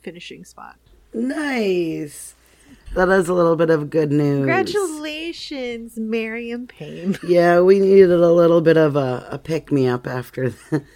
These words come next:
Speaker 1: Yeah.
Speaker 2: after these, for sure.
Speaker 1: I know, right?
Speaker 2: Uh, definitely brutal today. Brutal.
Speaker 1: Yeah. Not, uh, not good ones. Especially when,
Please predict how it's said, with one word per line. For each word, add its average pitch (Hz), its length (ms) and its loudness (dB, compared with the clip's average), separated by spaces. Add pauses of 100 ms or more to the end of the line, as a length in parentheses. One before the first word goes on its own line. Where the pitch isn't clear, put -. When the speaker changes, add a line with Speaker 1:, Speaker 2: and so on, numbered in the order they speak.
(200)
Speaker 1:
Yeah. 139 200 -6
Speaker 2:
after 147 240 -4
these, - 520 -6 (760)
for 135 200 -10
sure. - 360 -14 (640)
Speaker 1:
I - 40 -18
know, 254 160 -14
right? 208 440 -8 (960)
Speaker 2:
Uh, 139 240 -8 (880)
definitely 143 580 -4
brutal 135 560 0
today. 107 520 -10 (340)
Brutal. 98 560 -10 (360)
Speaker 1:
Yeah. - 180 -16 (1120)
Not, 254 280 -6
uh, 226 360 -8 (240)
not 339 180 -16
good 349 180 -14
ones. 196 500 -18
Especially 254 600 -6
when, 214 480 -12